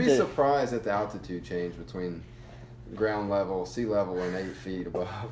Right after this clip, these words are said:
Speaker 2: Yeah, sometimes we get in arguments
Speaker 1: Pretty
Speaker 2: at late
Speaker 1: wild.
Speaker 2: at night about the fan speed because I'm in the bottom bunk, and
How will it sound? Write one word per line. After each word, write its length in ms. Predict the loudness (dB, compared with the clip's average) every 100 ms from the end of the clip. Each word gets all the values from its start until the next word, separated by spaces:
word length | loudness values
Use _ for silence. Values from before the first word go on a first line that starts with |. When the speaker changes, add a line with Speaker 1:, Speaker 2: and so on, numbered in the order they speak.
| -6
Speaker 2:
Yeah, 220 | 2 4 4
sometimes 760 | 4 2 6 8 8 6 6
we 140 | 6
get 260 | 8 8 6
in 280 | 2 0 0 4
arguments 920 | 4 4 2 2 2 0 -2 -2 -2
Speaker 1:
Pretty 180 | 2 6
Speaker 2:
at 120 | 6
late 200 | 6 6
Speaker 1:
wild. 40 |
Speaker 2:
at 100 | 4 4
night 420 | 4 4 2 0
about 600 | 2 4 4 2 0 -4
the 80 | -6
fan 460 | 0 2 4 2
speed 600 | 0 4 6 6 4 0 0
because 760 | 2 4 6 6 2 0 -4 -6 -12 -16 -16 -18 -18 -6 4
I'm 340 | 6 8 6
in 80 | 4
the 60 | 4
bottom 400 | 6 6 6 4
bunk, 440 | -2 -2 -4 -8 -10 -2
and 480 | 0 2 0 -4